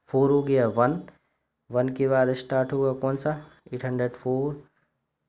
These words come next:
हम्म, ये देखो यहाँ एट हंड्रेड फ़ोर्टी, ट्वेंटी फ़ाइव, ट्वेंटी, थर्टी थ्री, ठीक है, तो एट हंड्रेड एट सेकंड ये हो गया।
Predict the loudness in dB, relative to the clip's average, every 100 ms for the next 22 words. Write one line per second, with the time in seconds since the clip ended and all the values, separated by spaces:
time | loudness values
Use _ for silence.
0 | _ _ -20 _ -18 -14 -12 -14 -16 -20
1 | _ _ _ _ _ _ _ _ _ _
2 | _ _ _ _ _ _ -12 -8 -8 -6
3 | -4 -4 -4 -4 -6 -8 -12 -10 -12 -6
4 | -6 -6 -4 -2 -2 -4 -8 -6 -6 -6
5 | -10 _ -20 -20 _ -8 -6 -4 -6 -6
6 | -6 -6 -6 -4 -4 -4 -10 _ _ _
7 | -6 -2 -2 0 0 2 0 0 -2 0
8 | -2 -4 -2 0 -2 -2 -4 -8 -8 -10